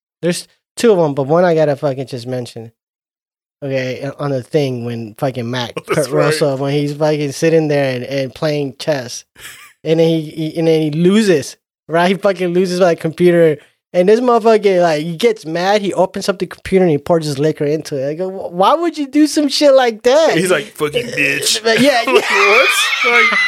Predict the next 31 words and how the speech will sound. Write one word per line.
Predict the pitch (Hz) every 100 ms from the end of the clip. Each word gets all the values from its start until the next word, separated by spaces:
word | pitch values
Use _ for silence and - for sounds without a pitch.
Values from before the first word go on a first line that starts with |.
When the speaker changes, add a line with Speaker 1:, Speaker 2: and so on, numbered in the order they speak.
| -
Speaker 1:
<laughs> | - - 320
No, | 320
he | 302
said, | 285 247 202
"Fucking | 240 220 196 170
cheating | - - 214 190 147
bitch." | 180 175 180
Speaker 2:
Yes. | 208 226 226 - - - - - - -
<laughs> | - - - - -
I | 330
was |
like, | 254 226
"What?" | 214 175 170 - - -
Speaker 1:
What | 330
the | - 381 330
fuck, | - 381 392 381 359
dude? | 254 320 381 403
Speaker 2:
Yeah, | 339
that | 294 320
was, | 339
like, | 311 311
Speaker 1:
Like, | 294 269 220
dude, | 330 381
Speaker 2:
uncalled | 349 254 160
for. | 160 151
Speaker 1:
don't | 196 269
you | 370 285
need | 294
that | 339 339 415
shit? | - 427 466
<laughs> | -